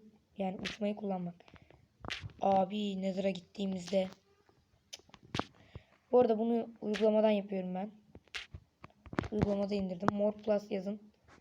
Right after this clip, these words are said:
Çıkar. Çünkü yapımcının sitesine yönlendiriyor. M C P D L nokta org. Öyle bir şey var. Bir de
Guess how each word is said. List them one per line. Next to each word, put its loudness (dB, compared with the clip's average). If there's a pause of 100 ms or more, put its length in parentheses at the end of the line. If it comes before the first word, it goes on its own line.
(120)
Çıkar. 0 (2250)
Çünkü 2 (140)
yapımcının 0
sitesine 2
yönlendiriyor. 2 (500)
M 0
C -6
P -4
D 4
L -2
nokta -2 (320)
org. 2 (3750)
Öyle 2
bir -8
şey -2
var. 0 (480)
Bir -14
de 8